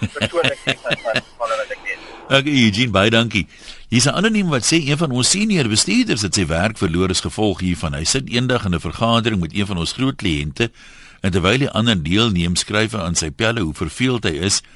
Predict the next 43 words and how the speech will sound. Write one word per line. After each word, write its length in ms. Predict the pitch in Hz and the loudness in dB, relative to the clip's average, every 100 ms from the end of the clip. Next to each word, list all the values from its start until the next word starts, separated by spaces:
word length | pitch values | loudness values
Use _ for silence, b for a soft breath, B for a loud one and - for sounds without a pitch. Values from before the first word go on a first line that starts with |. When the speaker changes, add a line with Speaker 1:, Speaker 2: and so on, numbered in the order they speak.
| B B B - | B B B -4
Speaker 2:
en 160 | 92 85 | 0 0
hy 80 | |
noem 260 | 82 107 120 | 2 2 2
die 140 | 98 | 0
kliënte 560 | - 87 73 104 110 92 | 0 -2 0 -2 -2 -4
en 120 | 98 | -2
die 100 | 107 | -2
baas 360 | 78 82 101 101 | 0 0 0 -2
allerhande 400 | - 98 98 82 | -4 -2 -2 -4
vieslike 460 | 113 104 95 87 | -4 -4 -4 -4
name. 460 | 76 80 101 80 67 b b b b b | -2 0 0 0 -4 b b b b b
Een 100 | 117 | -2
van 100 | 107 | 0
die 100 | 113 | 0
dametjies 540 | 80 78 98 110 107 85 | 0 0 2 0 -2 -4
wat 120 | 73 | -4
met 140 | 73 | -6
ons 120 | 76 - | -2 0
saamwerk, 480 | 123 123 90 90 - | 2 2 2 0 0
lees 220 | 87 104 | 0 0
dit 120 | 117 | 0
toe 100 | 107 | -2
en 80 | 85 | -2
wys 200 | 76 92 | -2 -4
dit 140 | 98 78 | -4 -6
vir 80 | |
die 100 | 73 69 | -6 -4
baas 420 | 95 110 135 - B B B B _ | -2 0 0 -2 B B B B _
en, 300 | 90 85 85 | -4 -2 -2
eh, 800 | 82 85 85 82 78 78 - 73 | -2 -2 -2 -4 -6 -8 -12 -8
die 120 | 78 | -6
man 160 | 92 95 | -2 -2
is 100 | 95 | -2
toe 100 | 98 | -2
nou 120 | 90 | -2
gegroet. 420 | 80 78 131 123 | -4 -4 -4 -4
Hy 60 | 69 | -6
het 140 | 73 113 | -8 -4
nie 340 | 117 95 76 | -2 -2 -2
verder 640 | - - - 120 117 90 | -8 -18 -2 2 2 0
daar 220 | 80 76 71 | -2 -2 -2
gewerk 420 | 78 69 73 73 | -4 -4 -6 -4
nie. 160 | 131 | -6